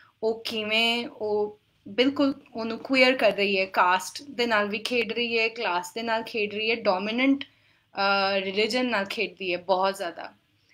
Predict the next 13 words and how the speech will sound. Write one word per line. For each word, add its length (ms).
ਅਹ, 200
ਬਿਲਕੁਲ 340
ਉਸੇ 180
ਤਰ੍ਹਾਂ 280
ਬੁਲ-, 320
ਬੁੱਲੇ, 420
ਬੁੱਲੇ 360
ਦੀ 120
ਤਰ੍ਹਾਂ। 300
So 100
ਇਹ 240
ਜਿਹੜੀ 360
ਇੱਕ 340